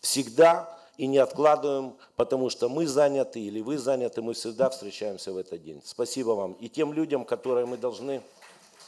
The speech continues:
особо, особо мне хотелось бы поблагодарить тех людей, которые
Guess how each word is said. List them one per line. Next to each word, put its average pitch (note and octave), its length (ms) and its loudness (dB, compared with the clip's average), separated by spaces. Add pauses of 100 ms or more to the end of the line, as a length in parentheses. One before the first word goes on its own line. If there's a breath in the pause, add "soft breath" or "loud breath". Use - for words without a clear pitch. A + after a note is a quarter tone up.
(960)
особо, D3 600 -2 (1000)
особо D#3+ 380 2
мне D3 180 -2
хотелось C3+ 440 2
бы C3 140 0
поблагодарить B2 720 0
тех B2+ 240 -4
людей, B2+ 320 -4
которые A2 680 0